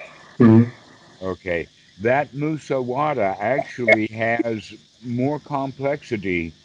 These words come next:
Speaker 2: than most people realize, because, um, the, uh, the wrong speech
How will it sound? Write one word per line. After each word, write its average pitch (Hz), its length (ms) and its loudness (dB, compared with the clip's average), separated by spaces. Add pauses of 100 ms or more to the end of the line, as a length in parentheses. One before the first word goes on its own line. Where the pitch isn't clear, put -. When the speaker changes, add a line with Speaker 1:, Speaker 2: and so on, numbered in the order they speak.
(400)
Speaker 2:
than 110 200 0
most 123 320 -2
people 113 360 -2
realize, 87 680 -2 (640)
because, 123 720 0 (560)
um, 113 580 2 (220)
the, 113 260 0 (440)
uh, 107 540 2 (640)
the 117 200 -2
wrong 143 380 0
speech - 800 -6